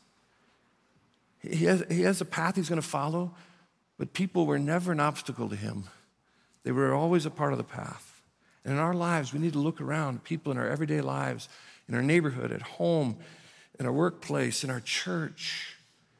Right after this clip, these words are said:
God often brings his people to serve long before he shows us the path. So this week, what would I encourage you to do? I encourage you to take some time, especially if you find yourself in a cold, dark cave experience. Tell God how you feel.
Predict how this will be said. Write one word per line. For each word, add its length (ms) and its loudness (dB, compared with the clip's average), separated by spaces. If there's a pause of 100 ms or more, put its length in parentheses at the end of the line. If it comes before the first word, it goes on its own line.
(1300)
God 120 4
often 320 6
brings 180 0
his 120 -6
people 240 -2
to 60 -4
serve 280 0
long 180 0
before 240 0
he 60 -2
shows 280 -4
us 80 -12
the 80 -16
path. 320 -6
So 100 -6
this 180 -2
week, 180 2 (160)
what 180 -2
would 100 0
I 80 4
encourage 320 -2
you 80 -2
to 60 -2
do? 200 0
I 1700 -20
encourage 260 6
you 80 6
to 60 -2
take 160 4
some 160 -2
time, 460 2 (720)
especially 340 0
if 80 -2
you 40 0
find 300 2
yourself 420 0
in 60 0
a 60 -2
cold, 280 -2
dark 200 2
cave 200 -2
experience. 840 -6 (720)
Tell 120 2
God 160 4
how 80 2
you 100 -2
feel. 380 -8